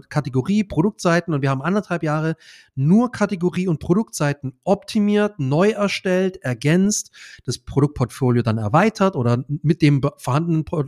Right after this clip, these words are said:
Portfolio neue Kategorien erstellt, weil die Sinn machen. Und wir haben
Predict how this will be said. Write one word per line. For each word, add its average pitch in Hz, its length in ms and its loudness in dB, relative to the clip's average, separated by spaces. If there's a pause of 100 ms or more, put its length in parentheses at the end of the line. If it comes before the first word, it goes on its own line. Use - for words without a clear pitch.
(120)
Portfolio 139 520 0 (220)
neue 180 260 4
Kategorien 165 600 -2
erstellt, 151 420 -2
weil 139 140 0
die 131 80 -2
Sinn 156 180 0
machen. 147 340 -2 (440)
Und 131 120 -4
wir 131 140 2
haben 160 200 4